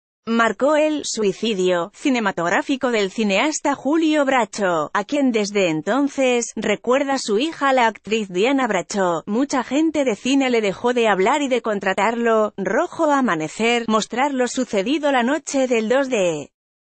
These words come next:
Octubre de mil novecientos sesenta y ocho en Tlatelolco y la aparición en una escena del ejército, fue suficiente para que la cinta fuera enlatada por medio año en R T C, que no deseaba dar autorización de la misma para su exhibición.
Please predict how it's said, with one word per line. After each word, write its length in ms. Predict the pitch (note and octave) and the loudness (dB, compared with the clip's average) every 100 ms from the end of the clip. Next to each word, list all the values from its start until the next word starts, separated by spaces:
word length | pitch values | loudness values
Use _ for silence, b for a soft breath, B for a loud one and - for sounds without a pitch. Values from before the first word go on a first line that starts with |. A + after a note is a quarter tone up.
| _ _ - | _ _ -2
Octubre 560 | G#3+ - D4+ D4+ D4 | -2 -2 -4 0 0
de 100 | A#3+ | 2
mil 220 | B3+ D4+ | 4 4
novecientos 680 | C#4+ A#3+ A3 C#4 C#4+ C#4 B3+ | 4 2 0 0 0 0 -4
sesenta 420 | A#3+ A3+ G#3 F#3 | -4 -2 -2 -4
y 120 | E3+ | -2
ocho 280 | C#4 E4+ D4+ | -2 -2 0
en 200 | C4 A#3 | 0 2
Tlatelolco 720 | A#3 G#3+ G#3 F#3 A#3+ C#4+ B3+ A#3 | 2 0 2 0 0 0 0 0
y 60 | |
la 180 | G#3+ G3 | 2 0
aparición 640 | F#3+ F#3+ F3 - G#3+ B3+ | 0 -2 -4 -4 -2 0
en 180 | A3 G#3+ | 0 0
una 240 | C4 B3+ | 2 2
escena 480 | A#3+ - - C4+ B3+ | 0 -2 0 0 0
del 160 | A3+ F#3+ | 0 0
ejército, 720 | F3 A#3 D4 - B3 - D4+ _ | -2 -2 -4 -4 -4 -2 -2 _
fue 260 | - A3 | 0 0
suficiente 800 | B3 B3 G#3+ G3 G#3+ D4 E4 C#4+ | 2 -2 -2 -4 0 -2 0 -2
para 260 | B3+ A3+ G#3 | 0 0 2
que 120 | G#3 | 2
la 140 | F#3+ | 0
cinta 440 | F3+ B3 D4+ C#4+ B3+ | 0 0 0 0 -2
fuera 480 | - A#3+ D#4 C4 A3+ | 0 0 2 2 2
enlatada 560 | G#3 F3 C4 D4 D4 | 0 0 0 0 0
por 220 | C4 A3 | 0 -2
medio 420 | G#3 A#3 E4+ F4 E4 | 0 -2 0 0 2
año 340 | C#4+ D4+ D4 | 2 2 2
en 140 | C4 | 2
R 340 | A#3 D4+ D4+ C4 | 0 0 0 -2
T 220 | D4 D#4 | -2 -4
C, 300 | - C4+ F4 | 0 -2 0
que 140 | A3 F#3+ | -2 0
no 180 | G#3+ | 0
deseaba 540 | A#3+ G#3+ G#3 G#3+ B3 A3+ | 0 0 0 0 2 2
dar 180 | A3+ C#4 | 2 2
autorización 960 | A#3+ A#3 G#3 F#3+ G3 - A#3 D4+ C#4 | 0 0 -2 -2 -6 -4 0 2 2
de 80 | B3+ | 2
la 140 | G3+ | 0
misma 420 | F3+ C4 E4+ D4 C4+ | 0 0 2 0 2
para 240 | B3+ A3+ | 0 0
su 160 | - A#3+ | 0 0
exhibición. 840 | G#3+ - F#3+ F3+ G#3+ F#3+ D#3+ G#3 | 0 -2 -2 -2 0 -2 -2 -10